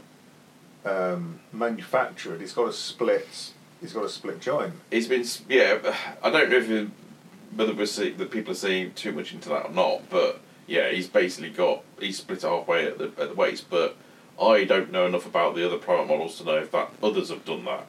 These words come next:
Speaker 1: Right. Um, well, mind you, my Primark, um, I haven't got, it's, like, fucking mega old.
Speaker 2: Yeah, but you know what I mean? It's like that, I don't know if others have been split at the waist and just
Speaker 1: Mm, dunno.
Speaker 2: they've only,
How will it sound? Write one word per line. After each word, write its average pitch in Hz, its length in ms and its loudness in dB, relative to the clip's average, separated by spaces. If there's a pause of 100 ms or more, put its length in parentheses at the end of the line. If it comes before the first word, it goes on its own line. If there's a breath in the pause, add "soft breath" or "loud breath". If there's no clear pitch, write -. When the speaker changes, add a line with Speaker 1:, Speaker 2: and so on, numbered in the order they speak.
(120)
Speaker 1:
Right. 110 600 -8
Um, 98 320 -6
well, 101 100 -2
mind 98 260 0
you, 90 80 -4
my 95 240 2
Primark, 76 580 -4 (200)
um, 85 380 -6 (100)
I - 40 -20
haven't 104 200 -16
got, - 160 -8
it's, - 180 -16
like, 92 260 -8
fucking - 720 -12
mega 76 240 -10
old. - 500 -10 (260)
Speaker 2:
Yeah, 117 360 2
but 123 160 0
you 123 80 6
know 143 100 10
what 135 100 8
I 127 60 8
mean? 107 100 4
It's 98 120 -2
like 104 280 4
that, - 220 -2
I 110 60 4
don't 110 200 4
know 98 100 2
if 95 180 0
others 95 340 2
have - 180 -4
been 170 200 -4
split - 300 -8
at - 60 -18
the - 80 -6
waist - 380 -2
and 170 260 -8
just - 280 -6
Speaker 1:
Mm, 220 220 -10
dunno. - 320 -12
Speaker 2:
they've 101 160 2
only, 95 260 -2